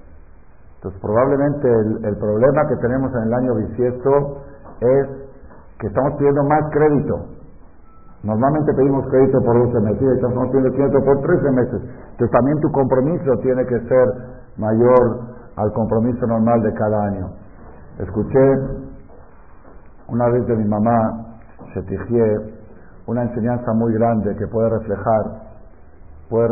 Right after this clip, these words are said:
reflejar un tip para poder. Nosotros tenemos que saber, sabemos ya que dice la Gemara, "Shelosha Sefarim Niftahim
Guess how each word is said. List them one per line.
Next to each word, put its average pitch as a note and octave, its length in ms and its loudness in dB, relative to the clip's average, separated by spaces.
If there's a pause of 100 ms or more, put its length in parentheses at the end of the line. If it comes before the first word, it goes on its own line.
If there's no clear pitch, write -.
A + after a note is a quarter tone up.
reflejar A2 420 0 (2500)
un A2+ 180 -4
tip C#3 320 -2 (600)
para G2 220 -2
poder. G#2+ 360 0 (800)
Nosotros D3+ 340 -4
tenemos C#3 340 -2
que A#2 120 -4
saber, A#2 440 2 (840)
sabemos B2 480 2
ya G#2+ 300 0
que A2+ 60 0
dice A2+ 220 0
la G#2+ 120 0
Gemara, G2+ 440 -2 (540)
"Shelosha C3 540 2
Sefarim B2 760 -2 (300)
Niftahim A#2 1120 -2